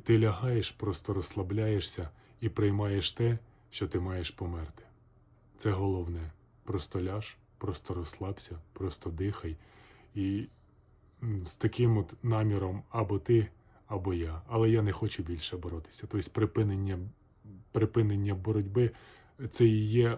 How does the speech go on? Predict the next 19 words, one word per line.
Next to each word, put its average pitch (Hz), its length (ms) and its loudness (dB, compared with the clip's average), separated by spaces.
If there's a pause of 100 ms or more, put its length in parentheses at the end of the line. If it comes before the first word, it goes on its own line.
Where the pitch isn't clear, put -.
головна 101 480 0
твоя 90 320 -6
перемога. 82 600 -8 (800)
І 127 80 -6
ти 110 120 0
побачиш, 101 760 -2 (160)
як 101 500 -4
просто 113 360 -4
страх - 340 -8
відійде, 85 520 -8
як 98 200 -4
серце - 340 -2
перестане 90 580 -8
колотитися, 82 720 -10
і 95 80 -6
тобі 107 240 -2
стане 85 280 -6
набагато 80 540 -8
легше. 78 340 -14